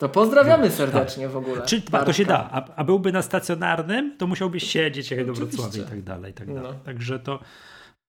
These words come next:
Speaker 2: <clears throat> tak, szósty lutego, zapiszcie sobie, oczywiście będziemy to informowali,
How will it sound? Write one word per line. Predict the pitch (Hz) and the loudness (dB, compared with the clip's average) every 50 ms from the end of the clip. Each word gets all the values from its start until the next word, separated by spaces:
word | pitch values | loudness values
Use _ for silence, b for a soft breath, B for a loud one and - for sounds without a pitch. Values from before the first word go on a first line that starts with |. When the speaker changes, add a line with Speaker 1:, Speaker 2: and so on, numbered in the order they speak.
| - | -2
Speaker 2:
<clears throat> | - 208 147 127 - - _ _ _ _ _ _ - | 0 0 0 0 -4 -8 _ _ _ _ _ _ -4
tak, | 143 131 123 | -4 -4 -4
szósty | - - - - - 160 | -4 -6 -6 -4 -4 -4
lutego, | 131 123 135 202 190 160 | -4 -2 -4 -2 -2 -2
zapiszcie | 127 143 - 180 - 180 | -4 -4 -6 -4 -6 -4
sobie, | - 156 151 | -8 -8 -8
oczywiście | - 120 - - 135 151 175 - - 156 | -8 -8 -6 -6 -6 -6 -6 -4 -4 -4
będziemy | 139 131 139 147 143 143 | -4 -4 -4 -4 -4 -4
to | 139 147 | -6 -6
informowali, | 131 131 120 127 131 123 123 127 123 156 170 165 160 147 | -6 -6 -6 -6 -6 -4 -4 -4 -2 -2 -2 -2 -4 -4